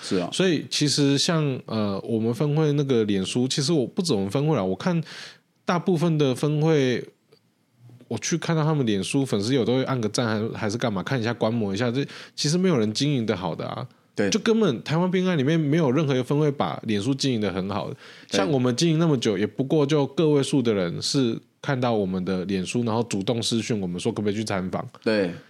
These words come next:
Speaker 2: 对，其实应该说我们做那个粉丝页主要应该要达成这样的效果啦。
Speaker 1: 对，
Speaker 2: 对啊。
Speaker 1: 这半年来，嗯，我，哦，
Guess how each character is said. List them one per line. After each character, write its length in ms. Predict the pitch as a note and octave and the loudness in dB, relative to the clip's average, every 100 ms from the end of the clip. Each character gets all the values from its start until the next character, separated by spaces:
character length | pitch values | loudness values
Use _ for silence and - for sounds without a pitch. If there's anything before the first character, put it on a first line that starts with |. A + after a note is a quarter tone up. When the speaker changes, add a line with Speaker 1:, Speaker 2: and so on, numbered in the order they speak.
| _ _ | _ _
Speaker 2:
对， 100 | A#2 | -4
其 160 | - F3+ | 0 2
实 240 | D#3 F#3 | 2 2
应 100 | F#3+ | 2
该 220 | F#3+ F#3 | 2 2
说 240 | E3+ F3+ F3+ | 2 2 2
我 160 | C3 | 2
们 180 | A#2+ A#2 | 2 0
做 200 | A#2 E3 | 0 0
那 100 | D#3+ C#3+ | 2 2
个 200 | B2+ A2 | 2 2
粉 180 | A2 | 0
丝 200 | G#2 B2 | 0 2
页 200 | C#3 C3+ A#2+ | 4 4 0
主 220 | G2 G2+ | -2 0
要 140 | B2+ | 0
应 100 | B2 | 0
该 120 | B2 | 0
要 120 | A#2+ A#2 | 2 0
达 160 | G2 | 0
成 220 | F#2+ G2+ | -2 -2
这 80 | G#2+ | 0
样 80 | A2 | 0
的 100 | F#2+ | -2
效 220 | - F#2 | -2 -2
果 260 | E2+ - - | -4 -8 -10
啦。 120 | B2+ - _ _ _ | -14 -18 _ _ _
Speaker 1:
对， 240 | F#2+ F2 E2 - | -4 -2 -4 -2
Speaker 2:
对 120 | B2+ | 2
啊。 20 | G2 | 2
Speaker 1:
这 60 | |
半 120 | A2 B2+ | 4 2
年 200 | A2+ A#2 | 2 2
来， 520 | F#2+ F#2+ F#2+ G2 G2 - - - _ _ - | 2 2 0 0 -4 -10 -20 -20 _ _ -4
嗯， 500 | G#2 G2+ G2+ G2+ - | 0 2 0 0 -2
我， 300 | G#2+ G#2 - _ _ | -2 -2 -6 _ _
哦， 280 | A2 F#2 | -4 -4